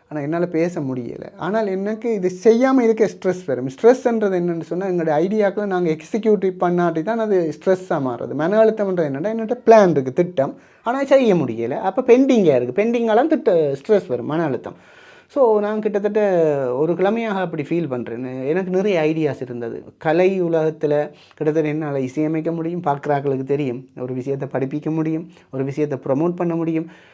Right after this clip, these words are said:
சொன்னா நம்ப மாட்டீங்க, இந்த YouTube-க்காக, அஹ்,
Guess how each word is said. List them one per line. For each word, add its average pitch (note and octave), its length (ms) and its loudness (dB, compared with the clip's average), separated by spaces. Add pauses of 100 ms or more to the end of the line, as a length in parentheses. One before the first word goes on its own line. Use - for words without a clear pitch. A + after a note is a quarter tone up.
(100)
சொன்னா F#3+ 280 0
நம்ப F#3+ 180 0
மாட்டீங்க, F3+ 520 -2
இந்த D3 460 0
YouTube-க்காக, F#3+ 1000 0
அஹ், D3 280 -4